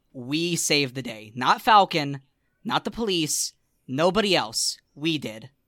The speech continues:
Yeah, we didn't go through your various red lines and red tapes, but all you have actually done today is proven the villain sentiment of that heroes are just cogs in the machine.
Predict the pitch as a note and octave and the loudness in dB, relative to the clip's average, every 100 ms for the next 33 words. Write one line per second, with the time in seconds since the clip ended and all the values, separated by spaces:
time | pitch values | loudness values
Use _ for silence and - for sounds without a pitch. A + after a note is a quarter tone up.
0 | _ _ _ _ _ _ _ - E3+ E3+ | _ _ _ _ _ _ _ -4 2 2
1 | E3 F#3+ F3 F#3+ F3+ G3 F#3+ D#3 C#3+ C3 | 2 -2 0 0 0 -4 -2 -2 -4 -6
2 | _ _ _ A#2+ C#3+ E3+ E3 D#3+ C#3 D3+ | _ _ _ -8 -2 2 2 0 0 -2
3 | D3+ D3 D3 D3+ C#3 C3+ C3+ C#3+ C#3 C3 | 0 0 0 0 -4 -4 -4 -4 -4 -4
4 | C3+ - - _ _ _ _ _ _ _ | -4 -6 -8 _ _ _ _ _ _ _
5 | _ _ _ _ _ _ _ D#3 - D3+ | _ _ _ _ _ _ _ -10 -8 2
6 | F#3 A3 F#3+ G3+ F#3 D3+ C#3+ E3 - E3+ | 4 6 4 2 0 2 2 2 2 -4
7 | C3+ C#3 D3+ F3+ F3+ F#3+ G3 - _ _ | -4 -4 -4 -4 -4 -4 -8 -14 _ _
8 | _ _ _ _ _ _ _ _ _ _ | _ _ _ _ _ _ _ _ _ _
9 | - F3+ - - G#3+ G3+ G3 D#3 C#3 E3+ | -2 -2 -2 -4 -4 -2 -2 -2 -2 -2
10 | F3+ - D3 F3+ F3+ E3+ - D3+ C#3 D3+ | -2 -2 -4 -2 -2 -2 -2 -2 2 0
11 | C3+ F3 F3+ E3+ D#3 D3 - D3+ D3+ C#3+ | 0 -2 0 2 0 -4 -2 2 4 2
12 | C3+ A#2+ - A2 B2+ | -4 -4 -6 -8 -12